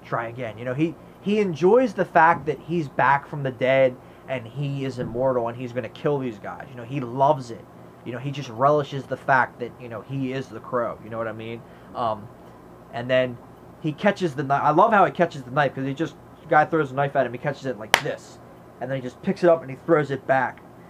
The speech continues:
and then he's like, "Victims, aren't we all?" Then he moves on to Fun Boy, and, like, the bird, 'cause the Crow is guided by an actual crow, th-, which is his link to the living realm and the realm of the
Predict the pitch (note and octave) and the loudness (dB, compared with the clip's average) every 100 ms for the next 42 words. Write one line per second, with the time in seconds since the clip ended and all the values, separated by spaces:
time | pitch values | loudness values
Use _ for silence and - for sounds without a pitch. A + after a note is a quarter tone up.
0 | - - A#2+ B2 A2+ F#2+ A2 G#2+ - B2+ | -20 -18 -10 -10 -10 -14 -14 -16 -16 -18
1 | E2 - - - - - - - - - | -18 -20 -20 -20 -20 -20 -20 -20 -20 -20
2 | - - - - - - - - - - | -20 -20 -20 -20 -20 -20 -20 -20 -20 -20
3 | - - - - - - - - - - | -20 -20 -20 -20 -20 -20 -20 -20 -20 -10
4 | C3+ C#3+ C#3 C#3+ B2+ C3 C3+ C3+ A#2 - | -6 -4 -2 -4 -2 2 2 2 -6 -6
5 | C3 - E3 D#3+ C3+ A#2+ G#2 A2 - - | -6 2 4 4 0 -2 -4 -8 -16 -20
6 | - - - - - B2+ B2+ A#2 - - | -20 -20 -20 -14 -2 0 0 -2 -4 -20
7 | - - - B2+ D3 D#3 D3+ B2+ - D3+ | -20 -16 -6 0 6 6 6 2 -6 -6
8 | B2+ - - C#3+ - G3+ G3+ F#3+ F3 C3+ | -6 -16 -14 -12 2 6 6 6 2 4
9 | E3 E3 D#3 C#3+ C3+ C3+ B2+ C3+ C3+ - | 6 8 6 4 6 6 4 0 -2 -4
10 | C3 - - C#3+ A2 A#2+ B2 C3+ C3+ B2 | -8 -6 2 2 2 -4 -6 -8 -6 -8
11 | C3+ A#2+ B2 C#3 C3+ - - C3+ B2 B2 | -8 -10 -6 -6 -8 -12 -10 -8 -6 -4
12 | C3 B2+ B2+ B2+ B2 - - - C#3 C#3+ | -4 -2 -6 -6 -14 -20 -20 -12 0 4
13 | C3+ C3 B2 C3+ B2+ A#2+ A#2+ B2+ B2+ A#2+ | 4 4 0 -8 -8 -6 -4 0 0 0
14 | A#2 | -12